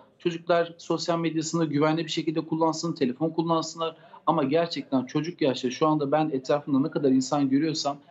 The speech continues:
hepsi çocuğunu oyalansın diye eline telefon veriyor, tablet veriyor. Bunlar hiç uygun şeyler değil. Ve buradan şimdi çocuk bilinçli olmadığı için bu alanda, yetişkin olmadığı için karşı taraftan gelen mesajlar,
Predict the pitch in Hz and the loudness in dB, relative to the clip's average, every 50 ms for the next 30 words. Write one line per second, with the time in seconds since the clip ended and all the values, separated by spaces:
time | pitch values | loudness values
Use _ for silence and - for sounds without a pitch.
0 | - - _ 202 190 - - - 151 - - 165 151 143 151 143 143 143 143 147 | -20 -6 _ 0 0 0 -2 -6 -8 -2 0 0 0 2 4 4 4 4 6 6
1 | 160 160 151 139 135 131 - - 139 135 135 139 139 135 - - 135 135 135 135 | 4 4 4 4 2 0 -2 -2 0 2 4 4 4 4 2 2 2 2 2 2
2 | 143 143 139 139 135 135 139 135 135 - 135 131 139 143 143 143 143 - 139 135 | 2 4 6 6 6 4 4 2 2 0 0 0 0 0 -2 -2 0 0 2 4
3 | 135 143 143 143 143 - _ _ _ _ 127 139 156 165 165 160 160 156 151 139 | 4 4 4 2 -2 -8 _ _ _ _ 2 4 4 4 2 0 2 4 4 4
4 | 131 135 139 135 - 139 131 123 127 120 117 113 107 101 92 - - _ _ _ | 6 4 2 2 2 2 2 4 4 2 2 2 0 -2 -4 -4 -6 _ _ _
5 | _ - 135 135 131 160 196 196 180 175 170 180 208 - - - - - - - | _ 2 2 2 2 2 0 2 2 2 0 0 -2 -6 -12 -20 -20 -20 -20 -14
6 | - - 147 143 139 - - 160 156 180 208 - - _ _ _ _ _ - 123 | -8 -6 -6 -6 -4 0 2 2 2 0 -4 -6 -12 _ _ _ _ _ 0 2
7 | 131 143 165 170 - - - 156 - 190 202 214 208 180 156 147 135 - - 131 | 4 4 4 2 -2 -2 0 2 2 2 4 2 0 0 0 -2 -2 0 0 2
8 | 120 120 107 107 107 113 110 107 107 107 127 170 190 139 120 117 - - - - | 2 4 4 4 4 2 2 0 0 -2 -2 -2 0 -2 -4 -4 -4 -6 -4 -2
9 | 151 143 143 147 196 196 175 156 131 120 110 104 - - 196 214 226 - - _ | 0 2 2 2 2 2 0 0 0 -2 -4 -4 -4 -4 -4 -6 -8 -12 -16 _
10 | _ _ _ _ _ - - 139 135 139 - - - 214 196 185 180 - - 185 | _ _ _ _ _ -4 0 0 0 0 -2 -2 0 0 2 2 0 0 0 -2
11 | 180 175 160 165 165 170 180 180 170 156 147 147 143 - 170 170 170 165 170 185 | -2 0 -2 0 2 2 2 0 -2 -2 -2 -4 -2 0 0 0 0 0 0 -2
12 | 185 196 202 - - | -2 -2 -2 -8 -12